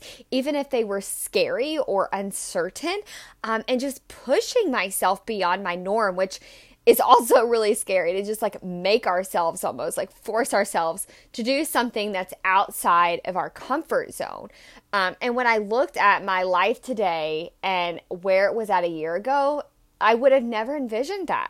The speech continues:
Like, if somebody would have told me, "Hey, in a year from now, you're gonna be in a healthy <laughs> relationship, you're gonna be living with that man,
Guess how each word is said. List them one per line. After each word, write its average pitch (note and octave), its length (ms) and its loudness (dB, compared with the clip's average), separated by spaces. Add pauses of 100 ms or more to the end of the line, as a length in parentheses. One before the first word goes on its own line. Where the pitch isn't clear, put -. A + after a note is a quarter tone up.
(140)
Like, A3 240 -2
if A3+ 100 -6
somebody C#4+ 320 -4
would C#4+ 140 0
have A#3+ 80 0
told A3+ 260 -8
me, G3+ 160 -8
"Hey, F#3+ 420 0 (360)
in B3 120 -2
a B3 60 2
year A#3 300 2
from A#3+ 240 -4
now, F3+ 400 -2 (200)
you're B3+ 160 2
gonna C#4 220 0
be A#3+ 260 0
in A3+ 180 0
a F#3+ 160 0
healthy D4 880 2
<laughs> B3 140 4
relationship, G3 1000 -4 (260)
you're A3+ 100 4
gonna C4 200 2
be B3 120 -2
living B3 520 0
with G3+ 240 -2
that F3+ 260 0
man, E3+ 460 -8